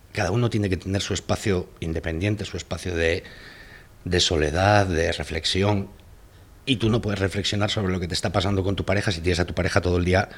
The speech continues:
como el loro del capitán aquí en el hombro. Entonces, sí que hay que, hay que hablarlo, hay que dejar bien claro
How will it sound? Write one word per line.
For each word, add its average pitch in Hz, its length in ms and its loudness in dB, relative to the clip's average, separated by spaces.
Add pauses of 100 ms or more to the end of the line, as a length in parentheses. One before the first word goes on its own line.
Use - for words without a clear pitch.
(240)
como 87 220 2
el 90 80 6
loro 95 180 6
del 90 140 2
capitán 92 420 0
aquí 85 180 0
en 80 120 0
el 73 100 2
hombro. 78 300 -4 (840)
Entonces, 120 640 2
sí 151 140 0
que 131 120 4
hay 107 60 4
que, 95 320 4 (500)
hay 113 140 2
que - 80 0
hablarlo, 110 380 4
hay 104 100 4
que 92 440 2 (240)
dejar 101 320 2
bien 90 220 4
claro 90 480 4